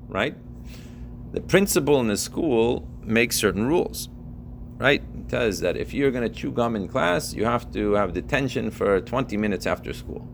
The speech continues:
right? So the teacher is there to enforce the class, enforce the rules. The rule was, he sees a kid chewing gum, you get detention for twenty minutes after school. Let's say that the child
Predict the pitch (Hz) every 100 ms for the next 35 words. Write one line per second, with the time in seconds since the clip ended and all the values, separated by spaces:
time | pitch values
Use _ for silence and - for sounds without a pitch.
0 | - - - - - - - - - -
1 | 95 - - - - - - - - -
2 | - - - 165 196 - 85 92 - 117
3 | 117 127 123 - - - - - - -
4 | - - - - - - - - - -
5 | 101 113 123 - 127 123 101 - - -
6 | - - - - - - 87 156 143 71
7 | 127 135 - - 82 78 101 107 - -
8 | 87 - 85 87 - - - - - -
9 | - 110 113 101 113 123 131 120 117 117
10 | 131 117 - 85 - 80 - - - -
11 | - - - - - - - - - -
12 | - - - - - - - - - 123
13 | 156 - 135 131 110 - 92 - - 120
14 | 131 98 92